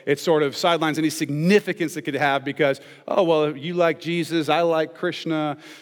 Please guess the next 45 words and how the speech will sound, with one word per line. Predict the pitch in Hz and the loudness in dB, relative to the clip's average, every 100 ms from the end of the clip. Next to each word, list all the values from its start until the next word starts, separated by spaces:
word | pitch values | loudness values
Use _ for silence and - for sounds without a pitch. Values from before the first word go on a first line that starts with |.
| - | -2
you | 151 | 0
know, | 147 | 2
you | 143 156 | 0 0
go | 156 151 | 0 0
this | 151 147 | 0 -2
way, | 151 | 2
I | 139 | 2
go | 127 131 | 2 2
that | 208 208 | 2 2
way, | 175 156 | 2 0
everyone's | 147 139 135 | 0 -4 -6
all | 135 131 | -4 -4
good, | 135 156 | -2 -2
let's | 135 - | -2 -4
coexist," | - 117 107 104 220 - - - | -4 -4 -4 2 2 2 -8 -8
right? | 110 160 214 - - - | -2 0 0 -6 -20 -8
Um, | 143 147 135 | 0 0 2
and | 233 | -2
we | |
should | - 254 | -2 -4
coexist, | 208 180 139 135 160 - - - - | 0 0 0 -4 -4 -6 -20 -20 -10
but | - | 0
that | 165 | 2
doesn't | 175 156 | 2 -2
mean | 151 | 0
we | |
have | 151 | -2
to | 143 127 | -2 -6
agree | 139 | -2
with | 151 120 | -2 -2
everything | 110 113 117 | -4 -4 -6
everybody | 107 104 101 | -6 -8 -6
says. | - 208 90 - - _ _ _ _ _ _ _ _ _ _ | 0 2 0 -12 -18 _ _ _ _ _ _ _ _ _ _
That's | - 185 214 - - | 0 2 0 -8 -14
how | - - 185 175 151 | -10 0 2 2 -2
some | - - 185 170 | -10 -4 -2 0
people | 160 104 | -4 -6
deal | 101 82 | -14 -14
with | - | -18
it. | 71 _ _ _ | -20 _ _ _
Here's | 208 233 | -2 0
another | - 165 165 175 | -2 0 2 2
couple | 165 147 120 | 0 -4 -6
of | 95 | -10
ways. | 85 - | -12 -18